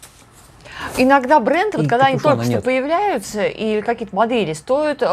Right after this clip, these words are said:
Speaker 1: по-, пользуются спросом и стоят
Speaker 2: А щас
Speaker 1: дорого.
Speaker 2: уже.
Speaker 1: А потом сходит спрос.
Speaker 2: Вот, и это, ну, вообще так бренд новый, если то они там
Speaker 1: Нет,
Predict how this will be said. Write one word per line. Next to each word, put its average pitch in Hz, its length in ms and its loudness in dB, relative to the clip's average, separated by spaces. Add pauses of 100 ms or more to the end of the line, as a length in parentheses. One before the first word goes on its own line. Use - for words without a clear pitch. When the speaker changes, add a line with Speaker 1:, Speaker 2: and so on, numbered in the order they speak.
(480)
Speaker 1:
по-, 156 400 -2
пользуются 220 400 -2
спросом 262 540 -2
и 220 260 -8
стоят 262 280 -4
Speaker 2:
А - 20 0
щас 208 160 2
Speaker 1:
дорого. 165 260 0
Speaker 2:
уже. 143 80 -2 (340)
Speaker 1:
А 185 100 2
потом 320 360 0
сходит 240 540 -4
спрос. 370 420 -4 (720)
Speaker 2:
Вот, 127 360 -2
и - 120 -4
это, 135 640 4
ну, 139 460 0
вообще 302 280 0
так 240 200 -2
бренд 220 380 0
новый, 202 500 4
если 185 220 -4
то 175 160 -4
они 175 160 -6
там 156 100 -2
Speaker 1:
Нет, 294 120 0